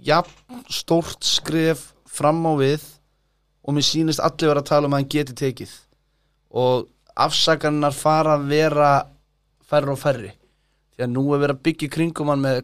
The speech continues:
kastleik, uh, hann er með fína running backs fyrir aftan sig í, hérna, þú veist, fí-,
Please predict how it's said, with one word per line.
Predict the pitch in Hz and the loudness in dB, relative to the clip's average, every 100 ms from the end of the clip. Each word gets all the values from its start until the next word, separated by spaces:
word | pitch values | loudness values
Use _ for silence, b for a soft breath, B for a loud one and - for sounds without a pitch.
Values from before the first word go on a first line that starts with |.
| - | -2
kastleik, | 151 - - 123 151 - - _ _ b b b b _ - | 0 0 -2 -4 -4 -8 -20 _ _ b b b b _ -2
uh, | 127 127 127 | 2 4 4
hann | 113 131 | 2 0
er | 131 | 0
með | 123 | -2
fína | - 151 190 | -4 -2 0
running | 147 156 185 143 | 2 2 2 0
backs | 135 - | 0 0
fyrir | 135 147 | 0 0
aftan | 135 | -2
sig | 117 123 - _ _ _ _ | -6 -8 -14 _ _ _ _
í, | 135 131 | -4 -2
hérna, | 131 135 131 127 117 - b b _ | -2 -2 0 0 -2 -6 b b _
þú | |
veist, | 123 - | -8 -6
fí-, | - | -4